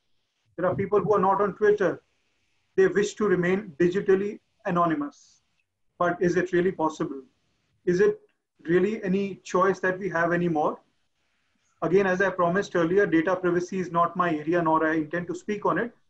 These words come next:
but this leads essentially to data privacy. We'll touch upon it in the later parts of the, uh, my, my, uh, session. So this is one fundamental way we can look at privacy,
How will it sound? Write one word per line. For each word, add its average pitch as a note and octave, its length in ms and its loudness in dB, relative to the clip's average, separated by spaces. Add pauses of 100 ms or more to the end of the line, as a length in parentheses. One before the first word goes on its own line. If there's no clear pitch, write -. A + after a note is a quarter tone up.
but F3+ 160 -2
this A3+ 220 -4
leads G3+ 220 -6
essentially G3+ 480 -6
to G3+ 120 -8
data D#3+ 280 2
privacy. - 340 -12 (640)
We'll - 280 -4
touch G#3 100 -4
upon G3+ 260 2
it G#3 160 -6
in F#3 100 -2
the F3 240 -2
later D3+ 240 -4
parts D#3+ 320 0
of D#3+ 160 -4
the, D#3 240 2 (560)
uh, D3 480 -4
my, D3+ 300 -12
my, D3 220 -14 (200)
uh, C#3+ 160 -20 (720)
session. D3+ 480 -4 (720)
So G#3+ 400 2
this G#3 200 -4
is A#3+ 120 -2
one A#3 200 2
fundamental A3+ 600 0
way G#3+ 100 4
we G#3 140 -2
can G#3 160 -6
look F#3+ 120 0
at G3+ 140 -4
privacy, E3 420 -8